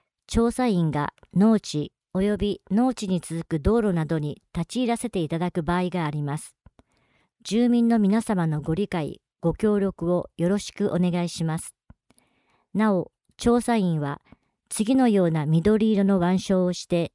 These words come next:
調査を行います。農地を守り生かす農業委員会の緑の腕章の見本があります。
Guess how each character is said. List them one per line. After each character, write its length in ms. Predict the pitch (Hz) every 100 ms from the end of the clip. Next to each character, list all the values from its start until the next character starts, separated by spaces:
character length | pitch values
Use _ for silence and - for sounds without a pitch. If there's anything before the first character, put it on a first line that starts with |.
| _
調 240 | - 233 240
査 180 | 196 160
を 160 | 139
行 140 | - 151 156
い 120 | 156
ま 160 | 143 160
す。 160 | - _ _ _ _ _ _ _ - - _ _ _ _ _ _ _ _
農 200 | 208 254
地 180 | 254 -
を 100 | 190
守 340 | 170 175 180 170
り 80 | -
生 100 | 156
か 140 | 180
す 260 | - 143 - _ -
農 240 | 196 226
業 300 | 196 214 208
委 60 | 175
員 220 | 226 220
会 260 | - 160 151
の 220 | 151 - _ _ _ _
緑 320 | 202 226 247 190
の 260 | 156 - - _ _ _
腕 220 | 160 180
章 320 | 180 190 175 160
の 280 | 165 160 - _ _ _ _ _ _ _ _
見 140 | 196
本 240 | 202 240 240
が 200 | 233 -
あ 40 |
り 120 | 180
ま 140 | 180 185
す。 220 | - -